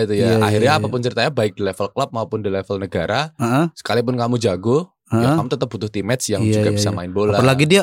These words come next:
Speaker 2: eh, Irlandia Utara tuh yang, yang selek sama Britania apa nggak sih?
Speaker 1: Yang selek Irlandia.
Speaker 2: Irlan-, Republik Irlandia justru.
Speaker 1: Heeh, yang punya
Speaker 2: Oh.
Speaker 1: I R A itu kan.
Speaker 2: Oke, iya, iya,
Speaker 1: Iya,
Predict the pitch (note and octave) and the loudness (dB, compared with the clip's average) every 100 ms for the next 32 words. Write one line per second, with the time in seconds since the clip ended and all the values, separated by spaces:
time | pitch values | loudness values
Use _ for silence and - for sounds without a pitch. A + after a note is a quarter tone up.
0 | - - C3 B2+ C3+ C3+ C3 C3+ C3 C#3 | 0 -2 2 4 6 6 6 6 4 2
1 | C#3+ E3+ A3 F#3 D3+ C3+ D3 _ _ - | 2 2 4 4 4 0 -4 _ _ -4
2 | B2+ B2+ C3 B2+ - - C#3 C#3 - C3 | 0 2 2 0 -4 0 2 2 2 2
3 | C3 B2+ A#2 A#2+ B2 C3 F3+ D#3 C#3+ D#3 | 4 2 2 2 2 2 2 2 0 -2
4 | F3+ _ _ _ _ B2+ C3 C3 F3 - | -8 _ _ _ _ 0 2 4 0 0
5 | - D3 C#3+ C#3+ D#3 A#2 E2+ C3+ A#2+ B2 | 0 2 4 6 6 6 2 2 4 4
6 | C#3 - C#3 D3 C#3 - D3 C3+ C#3+ D3+ | 4 2 2 4 2 2 4 6 6 6
7 | A#2+ A2 G#2+ G#2 G#2+ G#2+ A2+ A2+ G#2+ G#2 | 4 2 2 2 0 -2 -2 0 2 2
8 | A2 G#2+ A2 A2 A2 G2 G2 A2+ G#2+ - | 2 2 2 2 0 -2 -4 -6 -6 -4
9 | G#2 G2+ G2+ G2+ G2+ | -2 -2 -2 -2 -4